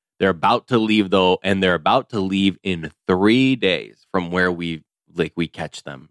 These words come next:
in Ethiopia. But Benny has not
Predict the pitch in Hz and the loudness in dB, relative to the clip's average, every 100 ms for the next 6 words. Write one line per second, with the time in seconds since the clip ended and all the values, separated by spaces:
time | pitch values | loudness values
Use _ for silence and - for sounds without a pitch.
0 | 76 76 - 78 - 67 - 60 - _ | -14 -14 -14 -14 -10 -12 -12 -16 -18 _
1 | _ _ _ - 95 - _ - 143 143 | _ _ _ -4 -4 -4 _ 0 2 2
2 | 101 90 95 _ _ 120 120 95 92 95 | -2 -4 -10 _ _ 0 0 0 -2 0
3 | 113 151 | 0 -2